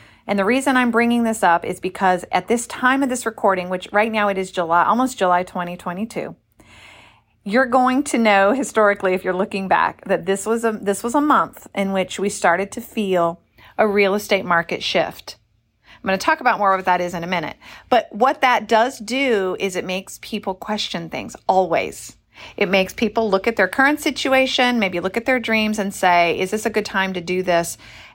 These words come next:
And it, particularly when it comes to real estate, it makes people ask whether or not this is a good time to get into real estate. A lot of people have been thinking about it. They've been sitting on the sidelines wondering.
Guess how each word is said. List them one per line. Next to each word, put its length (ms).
And 120
it, 160
particularly 880
when 120
it 100
comes 240
to 100
real 160
estate, 480
it 160
makes 240
people 320
ask 460
whether 180
or 20
not 200
this 160
is 100
a 40
good 160
time 220
to 60
get 140
into 160
real 160
estate. 420
A 40
lot 160
of 40
people 200
have 80
been 160
thinking 320
about 200
it. 60
They've 80
been 80
sitting 260
on 100
the 60
sidelines 560
wondering. 540